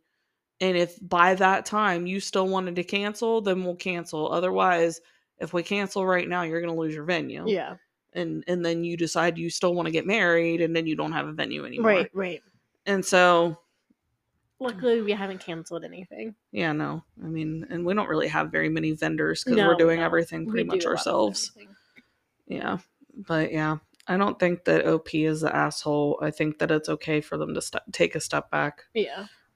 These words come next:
Speaker 1: Honestly. But let's get into the next story. We're, we're rambling today. That's where my brain is, though.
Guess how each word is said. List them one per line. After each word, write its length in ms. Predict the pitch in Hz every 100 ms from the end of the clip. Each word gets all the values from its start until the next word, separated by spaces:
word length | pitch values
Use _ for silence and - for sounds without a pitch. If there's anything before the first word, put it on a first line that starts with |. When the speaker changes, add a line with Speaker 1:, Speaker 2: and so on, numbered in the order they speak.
| -
Speaker 1:
Honestly. 580 | 151 151 - 165 156 156 _ _ _ - _ _ -
But 240 | 165 156 - - - -
let's 160 | 220 -
get 140 | 269
into 200 | 262 233
the 120 | 214
next 260 | 202 196 -
story. 340 | - 190 185
We're, 200 | 180 196 -
we're 160 | - 220
rambling 580 | 180 175 175 165 160 160
today. 360 | 160 160 160 - _ _ _ _ _ _ -
That's 180 | 180 220
where 120 | 208
my 160 | 165
brain 300 | 160 156 156
is, 220 | 156 156 165
though. 320 | 160 160